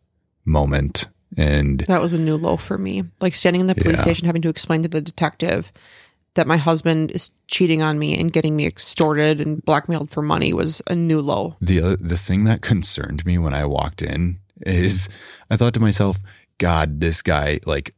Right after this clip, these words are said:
Speaker 1: small town where we live, right?" <laughs> I was like, "This'll, this is gonna be the highlight to this dude's day." And, but I walked in and he goes,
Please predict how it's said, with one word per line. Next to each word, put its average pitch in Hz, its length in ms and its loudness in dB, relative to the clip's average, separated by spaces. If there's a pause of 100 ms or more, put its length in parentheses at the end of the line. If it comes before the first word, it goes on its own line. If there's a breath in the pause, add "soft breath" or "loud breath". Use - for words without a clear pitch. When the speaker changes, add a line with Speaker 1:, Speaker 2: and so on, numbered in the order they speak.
(100)
Speaker 1:
small 82 360 0
town 73 480 -2
where 78 160 -2
we 76 140 -2
live, 76 300 -2
right?" 76 320 0
<laughs> 113 320 0
I 98 180 2
was 107 320 2
like, 95 300 2
"This'll, 95 400 2
this 101 240 0
is 104 100 2
gonna 92 220 2
be 85 100 0
the 82 120 0
highlight 82 400 0
to 85 100 -4
this 78 260 0
dude's 76 400 -2
day." - 300 -2 (440 soft breath)
And, - 520 -4 (840)
but - 300 2
I 73 80 0
walked 73 400 -2
in 76 160 2
and 71 260 -2 (340)
he 87 200 0
goes, - 320 0